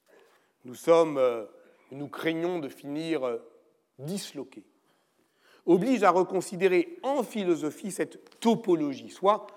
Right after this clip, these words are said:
au sens propre, cette science des lieux, ne serait-ce que pour contester la notion de non-lieu,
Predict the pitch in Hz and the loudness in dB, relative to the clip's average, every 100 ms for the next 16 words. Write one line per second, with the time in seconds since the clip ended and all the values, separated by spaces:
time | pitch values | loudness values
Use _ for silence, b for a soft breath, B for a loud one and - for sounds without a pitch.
0 | B B 147 135 151 147 - 220 - 139 | B B -8 -2 -2 -2 -4 -4 -4 -10
1 | 120 - - 208 196 135 127 123 127 143 | -12 -12 -2 0 0 -2 -6 -8 -6 0
2 | 151 107 110 156 185 - 131 135 - B | 0 -2 -6 -2 -2 -2 -8 -8 -10 B
3 | B _ 196 208 - 160 165 190 196 139 | B _ 0 0 2 -2 -2 -4 -2 -2
4 | 135 127 - 196 143 135 - - 120 143 | -2 -4 -4 -2 -2 -2 -6 -16 -12 -4
5 | 190 196 156 131 131 | 0 0 0 -4 -6